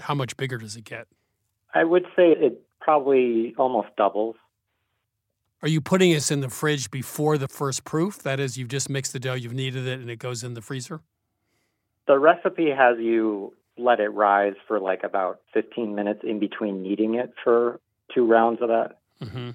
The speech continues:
Speaker 2: But yeah, essentially, most of the rise then would be after I've taken it out of the freezer.
Speaker 1: Well, a couple thoughts. It could be, we actually tested this.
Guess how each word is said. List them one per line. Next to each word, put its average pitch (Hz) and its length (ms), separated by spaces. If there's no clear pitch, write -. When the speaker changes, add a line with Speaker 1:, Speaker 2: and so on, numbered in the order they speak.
Speaker 2:
But 117 140
yeah, 101 360
essentially, 110 440
most 131 300
of 120 40
the 107 100
rise 95 380
then 92 220
would 90 200
be 90 380
after 98 500
I've 98 200
taken 95 220
it 95 120
out 101 100
of - 80
the - 140
freezer. - 400
Speaker 1:
Well, 156 200
a 143 60
couple 165 320
thoughts. 117 440
It 135 160
could 175 280
be, 117 460
we 131 240
actually 127 300
tested 127 420
this. 107 300